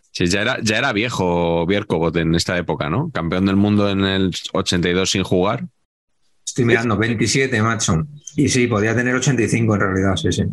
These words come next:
Speaker 1: Sí, sí. Y aún le faltaban diez años para encararse con Raúl en la imagen icónica de, del joven Raúl en sus primeros partidos en la Copa de Europa.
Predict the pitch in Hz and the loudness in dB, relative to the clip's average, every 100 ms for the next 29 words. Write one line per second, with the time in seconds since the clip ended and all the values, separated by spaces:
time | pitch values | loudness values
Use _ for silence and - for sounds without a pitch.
0 | - _ 147 147 - - - - 90 87 | -8 _ -16 -6 -4 -4 -6 -2 -2 0
1 | 98 104 113 120 113 113 113 113 107 - | 0 0 0 -4 -2 -2 0 0 0 -2
2 | 113 123 123 120 101 90 95 92 113 113 | -4 -2 -4 -4 -4 -2 -2 -2 -2 -2
3 | 101 82 82 101 110 - - 87 85 85 | -2 0 2 2 2 0 -2 0 2 2
4 | 87 104 101 85 95 95 - 104 95 82 | 0 -2 -2 -2 -2 -2 -2 -2 0 0
5 | 82 76 87 _ _ _ _ - 87 82 | 0 -2 -6 _ _ _ _ 0 0 0
6 | 92 98 98 98 95 101 104 95 90 90 | -2 0 0 0 2 2 2 2 2 2
7 | - 87 85 85 - 95 90 98 98 85 | 0 -2 -2 -2 -4 -4 0 0 0 0
8 | 87 95 85 82 90 - - | -2 0 0 2 0 -4 -8